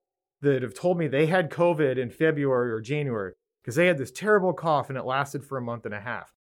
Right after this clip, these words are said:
That's actually not what coronavirus does. It can cause a headache, cough, sore throat, muscle aches, but it doesn't cause the prolonged cough that other viruses do in the upper airway.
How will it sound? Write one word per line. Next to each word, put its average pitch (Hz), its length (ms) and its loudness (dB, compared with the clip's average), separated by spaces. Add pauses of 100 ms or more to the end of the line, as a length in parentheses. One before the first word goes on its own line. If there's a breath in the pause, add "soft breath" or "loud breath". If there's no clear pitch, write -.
(140)
That's 202 180 0
actually 311 260 0
not 170 260 2
what 151 100 -4
coronavirus 120 600 -4
does. 120 400 -4 (380)
It 226 120 4
can 254 160 -2
cause 196 240 0
a 156 40 -2
headache, 160 400 2
cough, 151 360 0
sore 156 280 -2
throat, 139 460 -2 (280)
muscle 151 320 0
aches, 120 260 -4 (240)
but 165 80 0
it 143 80 -2
doesn't 240 340 0
cause 202 340 0
the 151 120 -2
prolonged 170 580 0
cough 107 480 -4 (360)
that 147 260 2
other 196 260 4
viruses 131 640 -2
do 120 320 -4
in 131 140 -8
the 120 140 -4
upper 147 320 -2
airway. 104 360 -4